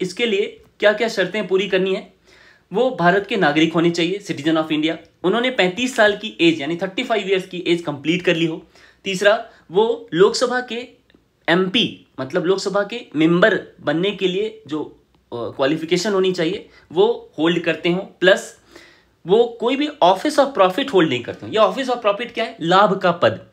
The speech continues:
चाहे भारत सरकार हो, चाहे राज्य सरकार हो, या लोकल या म्युनिसिपल अथॉरिटी हो,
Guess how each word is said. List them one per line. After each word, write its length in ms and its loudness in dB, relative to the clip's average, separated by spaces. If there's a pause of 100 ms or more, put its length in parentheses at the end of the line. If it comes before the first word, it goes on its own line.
(180)
चाहे 240 2
भारत 280 2
सरकार 360 4
हो, 240 -4 (240)
चाहे 180 6
राज्य 260 2
सरकार 360 0
हो, 260 -10
या 320 0 (280)
लोकल 400 -2
या 80 2
म्युनिसिपल 500 0
अथॉरिटी 500 -4
हो, 320 -8